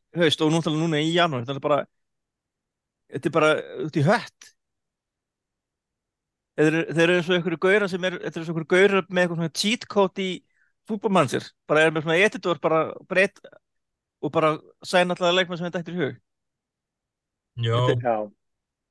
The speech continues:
Speaker 1: En þannig, ég er feginn að United var ekki í þessu, þeir eru hérna, eru að taka leikmenn, eins og Sæfættir, þetta er leikmenn sem þeir vit-, vi-, vissu af, voru búin að skoða,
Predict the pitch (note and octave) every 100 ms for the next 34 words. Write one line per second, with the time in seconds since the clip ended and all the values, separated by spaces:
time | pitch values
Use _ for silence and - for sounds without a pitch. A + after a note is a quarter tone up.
0 | _ _ _ _ _ _ _ _ - A#2+
1 | C3 C3 D#3+ F#3 G3 G3 G#3+ G#3 G#3 G#3
2 | G#3+ G#3 F3 - _ _ _ _ _ _
3 | - E3 E3+ F3 F3+ D#3 E3+ E3+ E3 D3
4 | C3+ C#3+ C#3+ - _ - E3 D#3+ D#3 D3
5 | C#3+ B2+ - - _ _ _ _ _ _
6 | _ _ _ _ _ - E3 E3+ F3 E3
7 | E3+ E3+ E3 D#3 E3+ D#3+ D#3+ D3+ E3 D3+
8 | C#3+ D3+ D#3 F#3 F#3 E3+ D#3 D#3 F#3 F3
9 | - F3 E3+ G3 - F#3 F#3 - D#3+ F#3
10 | E3+ D#3+ C#3 - F#3+ F#3+